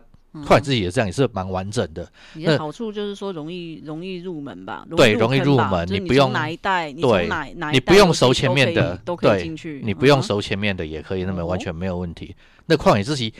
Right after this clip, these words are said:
Speaker 2: 它基本上剧情架，哎，这边有剧透啊，不过事到如今应该也没有什么剧不剧透的问题了。
Speaker 1: 啊。
Speaker 2: 对。
Speaker 1: <laughs>
Speaker 2: 对，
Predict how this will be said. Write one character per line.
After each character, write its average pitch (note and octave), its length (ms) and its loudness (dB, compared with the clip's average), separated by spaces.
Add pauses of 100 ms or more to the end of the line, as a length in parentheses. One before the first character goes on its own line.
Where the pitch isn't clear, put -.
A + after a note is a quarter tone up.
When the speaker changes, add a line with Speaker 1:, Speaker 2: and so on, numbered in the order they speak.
(120)
Speaker 2:
它 - 140 -2
基 D#3 180 -6
本 F#2 160 0
上 A2 260 -2 (140)
剧 D3 160 0
情 G2 180 -4
架， B2 140 4
哎， G2+ 160 -2
这 - 100 -4
边 D3+ 120 2
有 G2+ 160 4
剧 A2+ 160 -8
透 A#2+ 140 2
啊， F#2+ 120 -2
不 B2+ 100 -2
过 D3 120 2
事 C#3+ 160 -4
到 C#3+ 120 6
如 A2 140 4
今 B2 220 -2
应 C3 100 -4
该 B2+ 160 6
也 G2 140 2
没 F2+ 100 -2
有 A2 80 2
什 G2 80 -6
么 E2 80 -8
剧 A2+ 100 -8
不 G2 120 -4
剧 G#2 160 -4
透 G2+ 80 -2
的 F#2+ 60 0
问 G2 140 0
题 D#2 120 -10
了。 D#3 80 -10
Speaker 1:
啊。 D#2 80 -12 (360)
Speaker 2:
对。 D#3 240 2 (380)
Speaker 1:
<laughs> - 480 -14
Speaker 2:
对， A#2 180 4